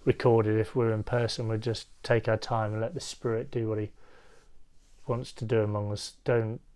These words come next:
don't gloss over this. If the Lord's speaking to you, I say stay in that place. I think, um, oh, I don't know whether it's the right or the left,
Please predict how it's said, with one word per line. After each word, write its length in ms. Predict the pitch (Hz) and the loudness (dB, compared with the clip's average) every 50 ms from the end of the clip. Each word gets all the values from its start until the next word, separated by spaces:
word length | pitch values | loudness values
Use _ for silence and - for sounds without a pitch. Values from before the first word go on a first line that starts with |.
| - - _ - _ - - - | -20 -20 _ -20 _ -12 -6 -4
don't 280 | 127 139 120 117 123 117 | 0 0 0 0 -2 0
gloss 320 | 113 123 120 113 - - | 2 2 2 2 2 2
over 240 | 131 113 110 104 104 | 2 4 4 2 2
this. 260 | 101 101 101 - - | 0 -2 -4 -4 -6
If 100 | 127 107 | -6 -6
the 120 | - 120 117 | -4 -2 0
Lord's 220 | 117 113 107 - | 0 0 -2 -2
speaking 520 | - - - - 120 113 104 - 120 107 101 | -6 -8 -4 -2 0 0 0 0 -4 -4 -4
to 100 | - 110 | -2 -2
you, 100 | 104 107 | -2 -2
I 20 | |
say 240 | 101 - - 120 107 | -2 -2 -2 -4 -4
stay 320 | 104 - - - 120 110 107 | -4 -6 -4 -4 -2 -2 -2
in 80 | 104 | -4
that 220 | 104 104 - - - | -6 -8 -10 -10 -6
place. 380 | - 113 104 101 - - - - - - - - - - - - - - - - - - - - - - - - - - - - | -4 -2 -2 -2 -4 -8 -16 -20 -20 -20 -20 -20 -20 -20 -20 -20 -20 -20 -20 -20 -20 -20 -20 -20 -20 -20 -20 -20 -20 -20 -12 -6
I 60 | - | -6
think, 360 | - - 147 131 127 127 - - - - | -2 2 2 2 2 0 -4 -8 -6 2
um, 460 | 135 123 123 120 117 113 113 113 110 - - - - - - - - - - - - - - - - - - - - - - - - - | 4 6 6 6 6 4 0 -2 -4 -6 -10 -20 -20 -20 -20 -20 -20 -20 -20 -20 -20 -20 -20 -20 -20 -20 -20 -20 -20 -20 -18 -14 -6 -2
oh, 120 | 143 135 123 | 0 0 2
I 40 | |
don't 120 | 113 135 131 | 2 2 2
know 240 | 135 131 123 107 135 - | 2 2 2 0 -2 -2
whether 200 | - 123 117 123 | -2 0 0 0
it's 140 | 135 - - | -2 -4 -2
the 100 | - 123 | -2 0
right 320 | 113 123 123 120 120 - | 2 4 4 4 4 2
or 140 | 147 123 120 | 2 2 4
the 140 | 113 117 113 | 4 4 4
left, 560 | 117 120 123 131 120 - - - - - - | 6 6 6 4 4 2 -4 -14 -16 -16 -12